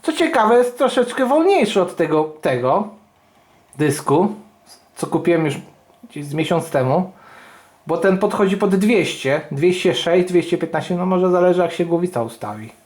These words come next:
Także ten ma sto osiemdziesiąt jeden i sto siedemdziesiąt dziewięć.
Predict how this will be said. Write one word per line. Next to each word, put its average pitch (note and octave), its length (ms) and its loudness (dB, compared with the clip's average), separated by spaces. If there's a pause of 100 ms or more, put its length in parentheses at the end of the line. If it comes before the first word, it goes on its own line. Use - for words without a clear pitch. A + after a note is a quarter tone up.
(640)
Także D3 260 0
ten F#3 140 4
ma F3 160 2
sto F#3+ 200 -2
osiemdziesiąt F3+ 420 2
jeden F#3 220 2
i E3+ 60 0
sto - 200 -2
siedemdziesiąt E3+ 460 0
dziewięć. C3+ 560 -4